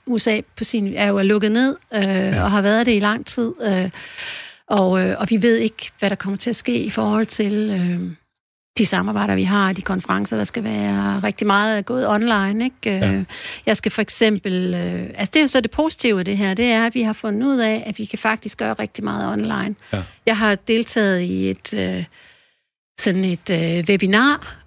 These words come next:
Speaker 1: øh, arrangeret. Det var faktisk arrangeret inden corona, øh,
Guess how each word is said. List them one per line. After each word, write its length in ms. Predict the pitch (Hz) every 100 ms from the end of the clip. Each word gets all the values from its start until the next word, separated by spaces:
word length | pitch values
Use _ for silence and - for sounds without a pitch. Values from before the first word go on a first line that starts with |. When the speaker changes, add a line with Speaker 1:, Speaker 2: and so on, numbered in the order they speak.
| -
Speaker 1:
øh, 220 | 220 202
arrangeret. 580 | 202 208 196 - 254 208
Det 60 | 262
var 60 |
faktisk 260 | - 233 226
arrangeret 460 | 220 - 262 220 -
inden 320 | 254 262 294
corona, 520 | - 226 196 240 269 277 - _ -
øh, 680 | 214 196 196 185 185 180 175